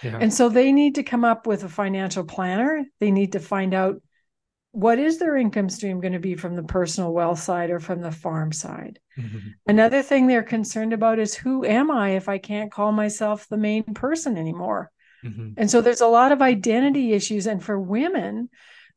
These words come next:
Speaker 2: the women who've given their best forty or fifty years on a farm or ranch, when do they get what they've, what they've put aside for the last ten, fifteen, twenty, thirty years? And so
Speaker 1: Mm-hmm.
Speaker 2: the question that comes up, when is it your wife's turn or her turn to get what she's always wanted?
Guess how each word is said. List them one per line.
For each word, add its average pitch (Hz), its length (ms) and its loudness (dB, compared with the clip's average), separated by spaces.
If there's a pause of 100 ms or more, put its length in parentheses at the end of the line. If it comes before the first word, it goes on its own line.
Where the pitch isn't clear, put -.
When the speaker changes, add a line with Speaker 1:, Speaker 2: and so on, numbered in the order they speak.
Speaker 2:
the 208 100 4
women 277 400 6
who've 240 200 6
given 220 320 4
their 202 160 4
best 190 440 0
forty 208 320 0
or 190 80 -2
fifty 202 360 -8
years 190 300 4
on 185 140 4
a 180 80 0
farm 185 340 2
or 185 80 0
ranch, 208 460 -6 (760)
when 294 220 6
do 403 140 6
they 381 120 6
get 359 220 6
what 302 260 4
they've, 330 400 4 (380)
what 247 240 0
they've 302 260 0
put 311 220 2
aside 202 420 0
for 185 140 -10
the 170 80 -6
last 160 400 -6
ten, 170 320 -6
fifteen, 175 560 -8
twenty, 190 340 -8
thirty 165 300 -6
years? - 560 -8 (340)
And 127 180 -8
so 208 120 -2
Speaker 1:
Mm-hmm. 180 60 -2
Speaker 2:
the 190 60 0
question 240 380 2
that 208 140 -4
comes 196 280 -4
up, 190 220 -2 (360)
when 214 200 0
is 202 160 0
it 185 120 -2
your 180 180 0
wife's 180 480 -2
turn 175 260 -10
or 160 140 -2
her 202 220 2
turn 196 300 -2
to 165 60 -6
get 185 200 0
what 170 160 -2
she's 247 360 0
always 262 340 2
wanted? 262 440 2